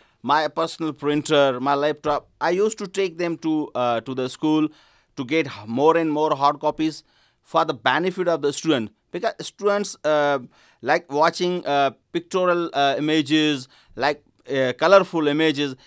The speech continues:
students take more and more interest to solve these activities. So I think, uh, technical education are, uh, having these types of stuff. Uh, you can promote education too.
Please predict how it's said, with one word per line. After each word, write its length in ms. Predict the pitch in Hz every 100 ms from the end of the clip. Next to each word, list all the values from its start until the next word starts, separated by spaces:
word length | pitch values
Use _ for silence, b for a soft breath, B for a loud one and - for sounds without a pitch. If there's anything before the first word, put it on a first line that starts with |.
| b 165
students 280 | 214 233
take 200 | 233 220
more 320 | 143 139 190 214
and 160 | 180
more 280 | 156 156 151
interest 520 | 143 139 151 - - _ _ _
to 100 | -
solve 380 | 143 - 160 180
these 180 | 160 139
activities. 500 | 127 131 117 110 95 - b
So 160 | - 175
I 220 | 170 190
think, 360 | 190 208 214 151
uh, 360 | 139 131 123 107 _ -
technical 420 | 151 190 214 220
education 600 | 214 202 - 190 196 185
are, 320 | 143 143 139 -
uh, 300 | 117 113 110
having 320 | 127 147 120
these 180 | 139 143
types 280 | 143 135
of 220 | 139 123 127
stuff. 240 | 135 131 - b b
Uh, 40 | 104
you 140 | 127
can 180 | 147 165
promote 380 | 160 147 143 135
education 540 | 123 123 117 131 113 -
too. 220 | 113